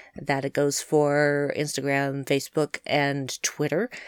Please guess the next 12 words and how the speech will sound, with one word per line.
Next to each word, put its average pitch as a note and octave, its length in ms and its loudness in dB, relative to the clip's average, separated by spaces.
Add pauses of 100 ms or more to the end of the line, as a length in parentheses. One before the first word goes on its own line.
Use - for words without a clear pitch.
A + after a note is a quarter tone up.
(200)
I - 80 0
also E3 220 2
do G3+ 220 8
a G3+ 80 8
podcast G#3 500 4
with A#3+ 160 2
my B3+ 80 2
friend C4 240 4
Suzanne C#4+ 580 6
called D3 300 -4
Boldly C3+ 280 0
Go, E3+ 460 6